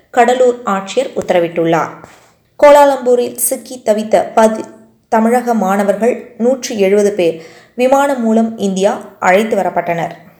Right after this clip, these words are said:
டெல்லி ஷாகின் பாக் பகுதியில் குழந்தைகளுடன் போராட்டத்தில் ஈடுபட்டுள்ளவர்கள் தொடர்பாக தேசிய குழந்தைகள் உரிமைகள் பாதுகாப்பு ஆணையம் மாவட்ட நீதிபதிக்கு கடிதம் எழுதியுள்ளது.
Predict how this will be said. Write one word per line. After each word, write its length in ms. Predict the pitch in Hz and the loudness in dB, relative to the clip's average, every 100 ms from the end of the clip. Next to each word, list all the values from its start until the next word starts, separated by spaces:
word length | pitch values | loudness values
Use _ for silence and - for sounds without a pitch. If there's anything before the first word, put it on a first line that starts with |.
| _ _ _ - | _ _ _ 2
டெல்லி 420 | 226 247 254 - - | 4 4 2 -8 -4
ஷாகின் 460 | 262 254 277 277 254 | 0 0 -4 -10 -6
பாக் 320 | 233 220 - | -4 -4 -6
பகுதியில் 500 | 220 220 226 277 320 | -4 -2 -2 -4 -2
குழந்தைகளுடன் 800 | - 240 294 285 247 220 226 226 | 2 4 4 2 4 2 0 0
போராட்டத்தில் 640 | 220 214 214 220 220 226 214 | 2 4 4 0 -6 -8 -4
ஈடுபட்டுள்ளவர்கள் 1080 | 220 214 208 202 190 180 180 180 180 175 | 0 0 0 0 -2 -2 -2 -2 -2 0
தொடர்பாக 720 | 190 175 180 180 170 175 - - - - 208 | -2 0 2 0 -2 -6 -8 -14 -20 -12 0
தேசிய 560 | 240 294 294 233 220 226 | 2 2 0 2 2 2
குழந்தைகள் 580 | 214 220 220 220 220 | 2 4 4 2 0
உரிமைகள் 540 | - 220 233 233 220 220 | 0 -2 -2 -2 -4 -2
பாதுகாப்பு 600 | 196 202 220 208 202 196 | 0 0 0 -2 0 0
ஆணையம் 440 | 185 185 196 226 - | 0 -2 -4 -6 -4
மாவட்ட 540 | 202 220 254 254 214 | -2 0 -2 -4 -8
நீதிபதிக்கு 800 | 175 180 175 175 175 170 - - - - _ | -6 -8 -6 -6 -6 -6 -6 -6 -18 -20 _
கடிதம் 400 | - 220 226 226 190 | 0 2 2 -2 -4
எழுதியுள்ளது. 600 | 160 165 165 170 160 | -6 -6 -4 -2 -2